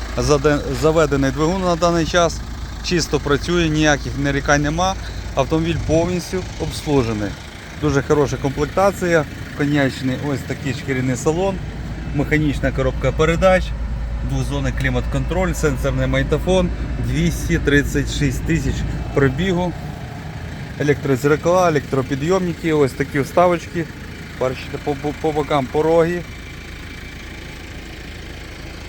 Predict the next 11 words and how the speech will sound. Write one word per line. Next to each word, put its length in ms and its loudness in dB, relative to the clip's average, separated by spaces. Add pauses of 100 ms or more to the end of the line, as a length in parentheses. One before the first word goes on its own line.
(240)
Стан 360 2
гуми 400 -4 (300)
відмінний, 640 -6
що 160 -8
вперед, 360 -4
що 140 -8 (100)
зад. 200 -2 (1400)
Світлий 480 -2
потолочок. 600 -2 (2000)
Низи 360 2
дверей, 480 2